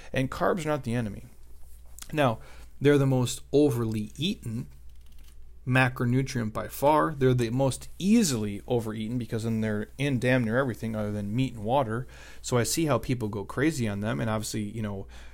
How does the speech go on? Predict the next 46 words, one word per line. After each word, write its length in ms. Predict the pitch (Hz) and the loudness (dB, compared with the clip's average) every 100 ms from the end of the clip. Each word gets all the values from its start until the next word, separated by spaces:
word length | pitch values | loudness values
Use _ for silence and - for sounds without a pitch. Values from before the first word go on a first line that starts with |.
| - - | -16 0
our 200 | 120 117 | 4 6
reaction 540 | 107 104 113 120 - 120 | 4 4 4 2 0 0
to 80 | |
them, 320 | 113 120 120 110 | 2 2 2 0
our 80 | |
sensitivity, 1160 | 101 - 110 117 - 120 113 - 120 113 110 113 | -2 -4 -6 -6 -4 -2 -2 -4 -2 0 0 -4
uh, 260 | 113 98 98 | -4 -4 -4
you 180 | 107 | -6
know, 80 | 101 - | -8 -10
insulin 400 | 107 117 - 113 | -6 -6 -4 -8
spikes 440 | 104 113 110 110 - | -4 0 0 -2 -6
and 80 | 107 | -6
our 80 | |
insulin 340 | 110 110 - 107 | -6 -6 -6 -6
sensitivity 540 | 117 110 - 107 110 | -4 -4 -4 -2 -2
and 100 | 104 | -2
things 180 | 113 110 | -4 -4
like 140 | 104 | -4
that. 300 | - 113 113 | -2 0 2
And, 180 | 110 107 | 0 -4
and 260 | 107 110 107 | -4 -6 -6
depending 360 | 120 139 139 | -2 0 2
on 180 | 127 117 - - - - | 2 0 -6 -16 -14 0
where 280 | 127 143 | 6 6
we're 100 | 127 | 6
getting 240 | 123 127 123 | 4 2 2
our 80 | 110 | -2
carbohydrates 720 | - 123 113 113 113 110 - | 0 0 0 -2 -2 -2 -6
from, 400 | - 294 120 110 - - - - - | -2 2 2 -2 -8 -16 -18 -16 -2
you 80 | |
know, 320 | 123 123 113 113 - | 2 4 4 0 4
obviously 340 | 143 127 127 | 4 4 -2
if 80 | 123 | -4
it 60 | 120 | -4
fits 240 | 139 127 | -4 -4
your 80 | 113 | -2
macros 380 | 113 127 127 110 | 2 0 0 -2
is 140 | 110 | -2
a 60 | 104 | -8
thing, 320 | - 175 139 | -4 -2 -2
but 140 | 113 - | -4 -2
over 220 | 127 123 | -2 -2
time, 340 | - 143 143 | -2 0 2
if 140 | 120 - | 0 -4
you're 100 | 123 | -4
eating 220 | 120 | -4